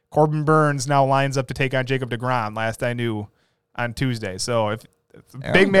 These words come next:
Speaker 1: matchup of the week. There's your matchup of the week. And I don't, maybe they
Speaker 2: How,
Speaker 1: will,
Speaker 2: how
Speaker 1: they very
Speaker 2: much
Speaker 1: well
Speaker 2: are
Speaker 1: could
Speaker 2: the
Speaker 1: have
Speaker 2: Brewers
Speaker 1: lost.
Speaker 2: surging, uh, at least with the streak at that? Okay, so look,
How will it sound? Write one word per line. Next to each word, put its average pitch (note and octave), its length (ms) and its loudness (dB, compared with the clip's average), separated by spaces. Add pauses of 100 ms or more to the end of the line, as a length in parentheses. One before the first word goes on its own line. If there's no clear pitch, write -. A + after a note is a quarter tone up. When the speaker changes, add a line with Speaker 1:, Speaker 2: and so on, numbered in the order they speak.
Speaker 1:
matchup F3+ 180 2
of E3+ 60 2
the D#3+ 80 4
week. D3 200 4
There's D#3+ 220 6
your F3 120 6
matchup D#3+ 340 4
of D3 80 2
the D3 80 2
week. B2+ 340 0 (400)
And B2+ 320 -2
I A#2+ 120 2
don't, C3+ 160 -2
maybe C#3 180 0
they C3+ 80 -4
Speaker 2:
How, C#3 140 6
Speaker 1:
will, E3+ 80 6
Speaker 2:
how D3+ 100 4
Speaker 1:
they F#3 60 8
very F#3 180 8
Speaker 2:
much F#3 60 6
Speaker 1:
well E3+ 100 6
Speaker 2:
are F3 40 6
Speaker 1:
could E3 80 2
Speaker 2:
the D#3+ 40 4
Speaker 1:
have C#3+ 60 0
Speaker 2:
Brewers E3+ 300 4
Speaker 1:
lost. D3+ 180 0
Speaker 2:
surging, F3 500 -2
uh, G#2 300 0
at F2+ 120 -8
least D#3 220 0
with D#3 140 -4
the B2+ 80 -4
streak A3 420 -2
at G#3+ 120 4
that? A3 180 2 (360)
Okay, D3 240 -2
so C#3+ 140 0
look, D3+ 180 0